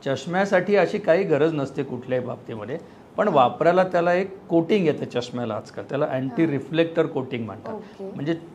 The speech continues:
Speaker 1: थोडंफार जरी रेडिएशनची शक्यता असली तरी ते रिफ्लेक्ट होतं,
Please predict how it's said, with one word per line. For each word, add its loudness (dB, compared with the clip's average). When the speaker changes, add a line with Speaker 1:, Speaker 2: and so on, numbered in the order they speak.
Speaker 1:
थोडंफार 6
जरी 2
रेडिएशनची 0
शक्यता -6
असली -6
तरी -4
ते 0
रिफ्लेक्ट -2
होतं, -12